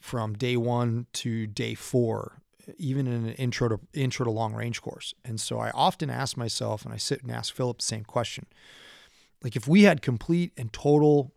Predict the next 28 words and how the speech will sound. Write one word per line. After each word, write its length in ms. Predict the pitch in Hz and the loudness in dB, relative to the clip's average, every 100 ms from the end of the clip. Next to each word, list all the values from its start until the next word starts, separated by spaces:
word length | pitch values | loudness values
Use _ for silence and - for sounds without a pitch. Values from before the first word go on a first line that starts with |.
| - | -8
um, 480 | 131 131 123 113 110 - - - | -4 -2 -2 -4 -8 -14 -18 -8
control 720 | 120 - 151 131 113 107 - - - - - _ | -6 0 2 4 4 0 -8 -20 -20 -20 -20 _
over 600 | 135 139 131 127 113 107 - _ _ _ _ | 0 2 2 2 0 0 -4 _ _ _ _
the 80 | 120 | -4
marksmanship 760 | 113 127 139 - 139 - 123 | 0 0 0 -2 -2 0 0
portion, 640 | - 135 131 - 113 104 95 - - - | 0 0 0 -2 -4 -4 -8 -16 -18 0
or 160 | 233 | 4
for 220 | 185 139 123 | 4 4 4
that 180 | 135 | 4
matter, 400 | 143 117 113 107 - - | 0 -2 -2 -6 -10 -12
a, 280 | - - 185 | -12 -10 -6
a 40 | 123 | -4
sniper 380 | - 131 135 | 0 0 0
school 320 | 127 - 127 113 | -2 -2 -2 -2
in 120 | 107 | -4
general, 420 | 117 120 104 - - - - - | -6 -6 -6 -10 -20 -20 -20 -4
meaning 240 | 139 147 143 | 2 4 4
I 60 | |
wasn't 400 | 151 160 135 117 | 6 4 2 -2
bound 460 | 123 123 131 127 113 | 0 2 2 0 0
to, 560 | - 123 120 117 110 - | 0 0 2 0 -2 -6
uh, 240 | 123 117 110 | -4 -4 -4
<laughs> 40 | - | -4
you 120 | 113 | -2
know, 240 | - 143 - | -2 -6 -6
the, 440 | 135 117 113 131 - _ | -4 -4 -6 -12 -16 _
you 140 | 180 113 | -8 -6
know, 240 | 110 107 | -6 -10